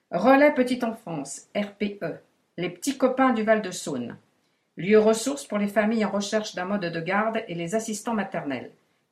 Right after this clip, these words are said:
Quatre rue Curie. Téléphone zéro quatre soixante-dix-huit quatre-vingt-dix-huit vingt-huit soixante-quatre. Ouverture au public, lundi de quatorze heures trente à dix-huit heures,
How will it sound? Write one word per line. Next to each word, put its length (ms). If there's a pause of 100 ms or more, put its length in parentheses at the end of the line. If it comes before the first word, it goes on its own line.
(140)
Quatre 340
rue 180
Curie. 460 (400)
Téléphone 720 (300)
zéro 260
quatre 580
soixante-dix-huit 1080 (200)
quatre-vingt-dix-huit 840 (180)
vingt-huit 800
soixante-quatre. 840 (600)
Ouverture 440
au 60
public, 600 (240)
lundi 460
de 80
quatorze 400
heures 120
trente 260
à 60
dix-huit 400
heures, 260